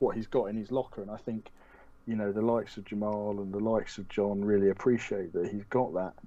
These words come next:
to his game. Um, I think, you know, there's no one at the club who doesn't think he's a useful option. It's just kind of, I, I say that as if I know. I have no <laughs> idea what the people at the club are thinking, but I'm sure,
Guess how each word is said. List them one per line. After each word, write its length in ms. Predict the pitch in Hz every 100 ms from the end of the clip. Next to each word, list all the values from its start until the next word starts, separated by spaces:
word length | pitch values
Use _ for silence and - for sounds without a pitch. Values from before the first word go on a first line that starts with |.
| - - -
to 160 | - 110
his 160 | 101 95
game. 520 | 135 120 - 87 98 - - - -
Um, 460 | 104 101 98 95 - - -
I 80 | 120
think, 300 | 131 98 -
you 160 | 92 107
know, 300 | 92 90 113 - -
there's 140 | 117
no 140 | 123 135
one 160 | 101
at 60 | 85
the 60 | 90
club 240 | - 104
who 80 | 98
doesn't 260 | 104 98 92
think 200 | 104 98
he's 140 | 95
a 40 | 95
useful 400 | 107 104 - 101
option. 460 | 113 - - - 107 - - -
It's 180 | - 110
just 300 | - 104 - - - - - -
kind 200 | - 110
of, 140 | 98 95 - - - - - - - 95
I, 280 | 92 -
I 20 | -
say 240 | - 92
that 180 | 92 82
as 100 | 90
if 140 | 101 95
I 80 |
know. 320 | 92 95 90 -
I 120 | 104
have 100 | 110
no 220 | 120 110
<laughs> 20 |
idea 280 | 113 - 156
what 200 | 127 143
the 60 | 139
people 280 | 143 117 131
at 80 |
the 60 | 117
club 260 | 113 117 98
are 60 |
thinking, 380 | 104 120 110 101 - - -
but 80 | 127
I'm 120 | 117
sure, 360 | 117 127 107